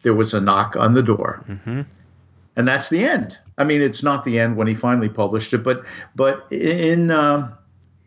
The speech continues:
Speaker 1: in Thrilling Wonder Stories, they published just that and invited readers to, uh, write in and give ways of finishing the story.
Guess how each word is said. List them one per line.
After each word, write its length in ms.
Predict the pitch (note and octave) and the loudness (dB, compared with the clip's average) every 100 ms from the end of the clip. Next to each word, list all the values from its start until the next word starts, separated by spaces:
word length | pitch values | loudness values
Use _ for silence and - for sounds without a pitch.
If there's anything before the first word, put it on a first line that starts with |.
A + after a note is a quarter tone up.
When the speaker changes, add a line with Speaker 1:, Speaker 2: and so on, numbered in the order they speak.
| _ _ _ _ | _ _ _ _
Speaker 1:
in 360 | D3+ D3+ D3+ E3 | -2 0 0 -4
Thrilling 440 | - D3+ D3 C#3+ | -6 -2 0 0
Wonder 260 | C3 F3 E3 | 0 0 0
Stories, 640 | - A#2 G#2+ G#2 A#2+ A#2 - - - _ - | -2 -2 0 0 -2 -6 -18 -20 -20 _ -18
they 460 | G3+ F#3 - C3 B2+ | -12 -12 -2 2 2
published 520 | - F3 C#3 C3 - | 0 0 2 0 0
just 420 | G#2+ C#3+ D3 C#3+ | -2 0 -2 -2
that 340 | C#3 E3 G#2 - | 0 0 0 0
and 180 | B2 | 0
invited 540 | A#2+ A#2+ A2+ A#2+ B2 A#2 | 2 2 2 2 0 0
readers 560 | G2+ D3 C3 G#2 G#2 | 0 0 2 0 -2
to, 400 | - - A2 G#2 | -6 -2 0 2
uh, 260 | A2 A2 A2+ | 2 2 0
write 400 | - A2+ A#2+ B2+ | -2 0 2 2
in 340 | D3+ B2+ A2+ A2 - - - | 2 0 0 -2 -10 -18 -4
and 280 | A2+ B2 B2+ | -2 0 0
give 200 | B2+ G#2+ | -2 0
ways 340 | A2+ B2+ A#2+ | 0 2 0
of 80 | A#2+ | -2
finishing 440 | A#2 A#2+ A2 A2+ | -2 -2 0 0
the 80 | A2 | 0
story. 480 | G#2 - E3 G#2 F#2 | -2 -2 -2 -2 -2